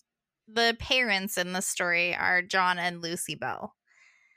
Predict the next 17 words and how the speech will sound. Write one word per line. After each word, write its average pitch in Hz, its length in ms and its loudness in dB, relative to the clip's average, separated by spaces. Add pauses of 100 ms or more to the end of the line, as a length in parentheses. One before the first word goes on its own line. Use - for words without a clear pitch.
(300)
And 214 240 2
they 226 220 4
got 330 260 4
married 233 480 4
when 196 300 2
John 180 440 2
was 196 240 0
thirty-two 196 840 2
and 208 280 -2
Lucy 240 360 0
was 277 280 0
twenty 214 440 0
years 208 360 2
younger 175 360 0
than 160 180 -10
he 170 260 -10
was. - 480 -10